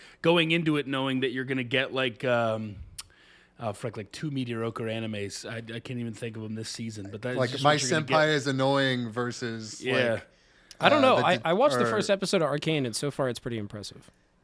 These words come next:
Speaker 2: It's
Speaker 1: Versus,
Speaker 2: not.
Speaker 1: um, Vanitas or something. You're like, "This is just mediocre. This isn't good. This isn't bad. I'm just bored as hell to
Speaker 2: Ar-,
Speaker 1: kinda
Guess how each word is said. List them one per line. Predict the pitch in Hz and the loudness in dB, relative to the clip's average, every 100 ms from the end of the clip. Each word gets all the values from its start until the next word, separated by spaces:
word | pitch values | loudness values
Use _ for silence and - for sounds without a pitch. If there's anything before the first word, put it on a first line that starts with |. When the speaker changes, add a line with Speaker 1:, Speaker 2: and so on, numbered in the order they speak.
| _ | _
Speaker 2:
It's | 131 123 | -12 -6
Speaker 1:
Versus, | 151 147 - | -2 -2 0
Speaker 2:
not. | 151 127 120 | 0 0 0
Speaker 1:
um, | 117 | 2
Vanitas | 131 135 127 127 117 107 120 | 4 4 0 -2 -4 -4 -8
or | |
something. | 113 104 104 | -8 -8 -8
You're | 104 | -6
like, | 107 107 | -6 -2
"This | 123 127 | -2 -2
is | 117 | -6
just | 127 113 - | -4 -6 -6
mediocre. | 120 117 107 113 110 104 | -4 -2 -2 -2 -4 -6
This | 107 107 | -6 -6
isn't | 113 107 | -8 -6
good. | 113 113 | -6 -6
This | 110 | -6
isn't | 110 107 | -6 -6
bad. | 104 110 110 | -4 -4 -2
I'm | 110 | -4
just | 104 113 | -6 -8
bored | 117 107 107 | -6 -4 -4
as | 107 - - - | -6 -8 -12 -8
hell | 117 113 | -4 -2
to | 120 | 0
Speaker 2:
Ar-, | 156 | -2
Speaker 1:
kinda | - | 0